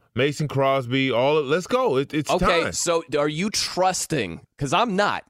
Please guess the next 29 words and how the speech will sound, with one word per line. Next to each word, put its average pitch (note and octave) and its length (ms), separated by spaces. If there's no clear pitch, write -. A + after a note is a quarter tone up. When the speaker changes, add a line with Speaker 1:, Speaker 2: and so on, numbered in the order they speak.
Speaker 2:
You're E3 140
trusting G3+ 640
the F3 80
Raiders D#3+ 320
defense C#3 440
to C#3 60
get B2 140
a A2 60
three B2+ 240
and G#2+ 100
out G2 180
right E2+ 200
here. F#2 160
Speaker 1:
Well, G3+ 240
look, E3 260
they F3+ 160
haven't G3 600
had D#3 340
the C3 80
success C3 680
that A#2+ 220
Cincinnati C3 640
we A#2 180
thought B2+ 240
they'd B2 180
have A2 300
running A2 240
the G2 80
ball. E2+ 320